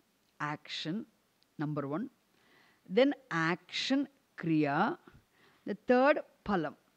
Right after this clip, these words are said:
So, karaka, kriya, phalam. Shankara Bhagavad Pada says very nicely, karaka,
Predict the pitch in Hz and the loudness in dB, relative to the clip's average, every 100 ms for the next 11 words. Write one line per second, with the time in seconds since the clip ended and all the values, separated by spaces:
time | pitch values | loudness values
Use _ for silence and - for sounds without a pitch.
0 | - - - _ _ _ _ _ _ _ | -20 -20 -20 _ _ _ _ _ _ _
1 | - 208 - 185 202 233 233 220 - 349 | -12 -8 -2 0 2 0 -2 -6 -6 -6
2 | - _ _ - 214 220 220 226 285 285 | -6 _ _ -4 0 4 4 4 2 -2
3 | - 170 139 160 - _ _ _ _ - | -8 -4 -4 -4 -8 _ _ _ _ -16
4 | - 233 240 269 220 220 208 208 233 196 | -6 -6 -4 -4 -2 -4 -2 -2 -2 -6
5 | 185 - 165 190 160 170 - 135 - _ | -6 -6 -4 -4 -4 -6 -8 -14 -16 _
6 | _ _ - 190 214 233 247 240 285 | _ _ 0 4 4 4 2 0 -6